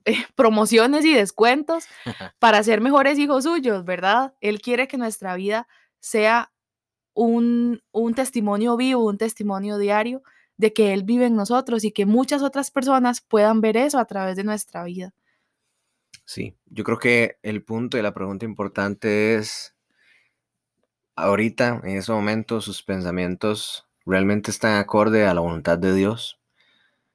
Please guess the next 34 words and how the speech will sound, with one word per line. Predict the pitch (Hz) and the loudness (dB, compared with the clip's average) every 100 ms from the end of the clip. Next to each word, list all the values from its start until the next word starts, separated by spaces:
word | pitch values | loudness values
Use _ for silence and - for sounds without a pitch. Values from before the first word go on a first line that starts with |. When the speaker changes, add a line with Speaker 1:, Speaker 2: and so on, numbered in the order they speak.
| _ _ | _ _
Speaker 2:
Y | 90 | -10
si | |
usted | 90 110 | -2 2
no | 113 | 2
conoce | 135 131 135 | 2 2 4
la | |
voluntad | 127 110 101 104 | 4 2 0 0
de | 110 | 2
Dios, | 117 143 | 2 2
bueno, | 92 90 87 | -2 -4 -4
ya | 85 85 | -8 -10
tiene | 92 | -6
un | 95 | -4
buen | 92 | -4
comienzo. | 90 95 92 90 - - - | -4 -4 -4 -6 -12 -20 -14
<laughs> | - - - _ - - 165 120 | -14 -14 -18 _ -10 -8 -6 -4
Y | |
si | 113 | -2
sí | - 113 | 0 0
conoce | 110 147 139 151 143 | 2 4 4 4 2
y | 104 | 0
si | 95 98 | 0 -2
ha | |
sentido | 104 123 127 131 | -2 -2 0 0
en | |
su | 131 | -2
corazón | 120 92 85 101 117 117 - - 131 | -4 -4 -4 -2 -4 -4 -10 -20 -12
alguna | - 95 104 | -4 -2 0
dirección | 110 95 98 | 0 0 -4
que | 98 | -2
Dios | 104 104 | -2 0
le | 104 | 2
ha | |
dado | 98 107 | 2 2